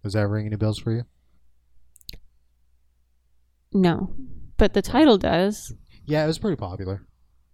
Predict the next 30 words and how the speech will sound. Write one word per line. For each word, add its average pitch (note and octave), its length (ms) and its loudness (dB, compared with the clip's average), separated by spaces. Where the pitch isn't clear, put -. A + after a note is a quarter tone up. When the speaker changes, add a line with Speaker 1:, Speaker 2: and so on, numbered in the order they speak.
Speaker 2:
I A3+ 100 6
probably B3 500 4
watched F3+ 420 2
it. F#3 240 -4
Speaker 1:
I C3+ 240 -2
Speaker 2:
I A3 140 6
was C4 120 8
Speaker 1:
didn't. C4+ 140 6
Speaker 2:
obsessed - 380 0
with F3+ 160 0
Batman F3+ 320 0
Speaker 1:
I F3+ 80 4
Speaker 2:
when F3+ 120 2
I F3+ 100 4
was F3+ 100 0
a F3+ 60 -4
kid. E3+ 460 -2
Speaker 1:
It B2+ 80 0
was C3+ 160 4
one A2+ 200 -2
that G2 100 -2
I G2 160 -2
was F#2+ 380 -6
never G2+ 280 -8
into. G2+ 440 -12
I A2 100 -12
never G2+ 240 -10
s-, - 200 -18
watched G#2 420 -12
it. A2 200 -8